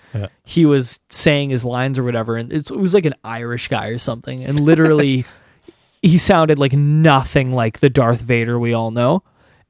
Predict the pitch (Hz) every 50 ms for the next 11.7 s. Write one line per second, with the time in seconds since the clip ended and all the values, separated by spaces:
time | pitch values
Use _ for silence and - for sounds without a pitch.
0 | _ 156 156 151 123 - 156 180 196 160 131 123 127 135 143 - 208 202 185 -
1 | 147 143 147 156 147 - - 135 127 135 135 135 117 104 107 107 120 - - 170
2 | 180 185 160 135 120 113 117 143 156 139 117 113 113 110 117 120 - 147 143 131
3 | 143 143 131 131 135 139 135 131 127 117 - - 127 117 120 117 117 110 107 110
4 | 117 123 156 185 220 - _ _ _ _ 110 101 101 98 95 - - 196 180 180
5 | 185 196 196 190 175 156 151 147 143 147 165 165 156 208 214 226 226 220 - _
6 | _ _ - 175 180 160 170 156 151 - 170 165 165 143 147 151 139 127 160 185
7 | 190 156 139 120 113 117 - 180 165 135 147 131 131 165 165 120 104 95 90 80
8 | 85 - 170 - 349 330 311 - - 240 240 247 254 220 233 285 320 330 151 127
9 | 123 - _ - - - 285 269 233 269 262 226 208 247 240 208 190 185 190 214
10 | 254 - - - 311 277 262 196 170 151 143 147 160 170 233 285 339 415 - -
11 | 196 202 180 185 208 220 226 233 226 185 170 160 202 214